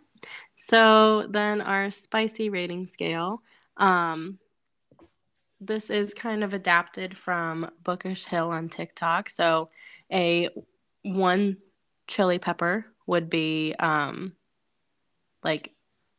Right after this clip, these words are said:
fade to black scenes or books with, like, no sex in it whatsoever. A two star would be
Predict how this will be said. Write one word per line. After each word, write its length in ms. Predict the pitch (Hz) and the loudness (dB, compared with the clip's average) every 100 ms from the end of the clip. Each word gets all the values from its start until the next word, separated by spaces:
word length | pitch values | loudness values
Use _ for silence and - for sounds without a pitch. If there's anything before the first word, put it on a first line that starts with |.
| - | -10
fade 220 | - 185 180 | -2 0 0
to 80 | |
black 320 | 175 156 160 - | 2 4 2 0
scenes 420 | - 160 160 165 | -4 -2 -2 -4
or 380 | 165 160 156 151 - | -2 0 -2 -6 -6
books 300 | 165 160 - | -6 -4 -8
with, 140 | 160 | -6
like, 160 | 151 151 | -6 -6
no 180 | 160 156 | -4 -4
sex 340 | - - - | -4 -6 -6
in 120 | 170 | -8
it 80 | - | -8
whatsoever. 520 | 156 - - - 196 - _ _ - - - | -10 -2 -2 0 -4 -6 _ _ -20 -20 -4
A 160 | 185 175 | -2 -2
two 280 | - 196 196 | -2 0 0
star 380 | - 180 175 | 2 6 6
would 180 | 180 170 | 4 0
be 640 | 170 170 165 170 170 170 | -2 0 0 0 0 -4